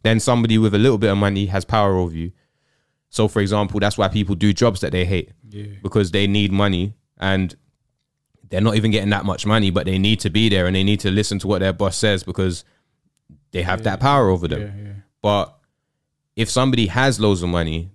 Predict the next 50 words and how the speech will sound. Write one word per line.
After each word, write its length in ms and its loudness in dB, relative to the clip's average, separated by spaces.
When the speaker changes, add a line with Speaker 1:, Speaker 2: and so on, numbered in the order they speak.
Speaker 1:
then 400 -2
it's 220 -8
harder 340 0
to, 380 -2
like, 220 -2
they 140 2
have 200 0
their 180 2
own 140 2
power. 300 0
So 180 -2
your 200 4
power 260 2
has 180 -2
to 60 -6
be 100 -4
stronger 320 2
than 180 0
their 180 4
power 340 0
in 140 0
order 180 2
to 380 -2
Speaker 2:
What 140 -12
I 40 -14
found 140 -2
really 120 -6
fascinating 440 -10
is, 80 -16
is 200 -14
the 60 -14
fact 200 -14
that 360 -12
a 60 -10
lot 180 -6
of 100 -12
us 240 -12
look 240 -18
for, 360 -14
look, 160 -18
look 180 -10
to 100 -8
have 180 -6
power 500 -8
outside 500 -10
of 140 -12
ourselves. 500 -12
We 60 -14
don't 140 -12
really 300 -10